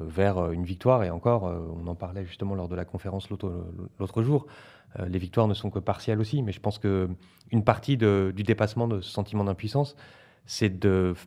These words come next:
peut-être f-, aussi accepter de faire le deuil de, de cette idée de grand soir, de ce moment où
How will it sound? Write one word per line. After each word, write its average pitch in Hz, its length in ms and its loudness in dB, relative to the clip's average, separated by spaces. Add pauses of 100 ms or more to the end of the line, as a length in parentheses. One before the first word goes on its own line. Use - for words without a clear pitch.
(100)
peut-être 107 240 0
f-, - 200 -18
aussi 117 260 0
accepter 113 360 2
de - 40 -4
faire 101 160 0
le 104 140 2
deuil 123 320 4
de, 95 500 0
de 107 140 -6
cette - 220 -8
idée 104 120 0
de 98 80 -2
grand 98 180 -2
soir, 135 300 2
de 107 80 0
ce - 160 -6
moment 110 340 0
où 95 280 -6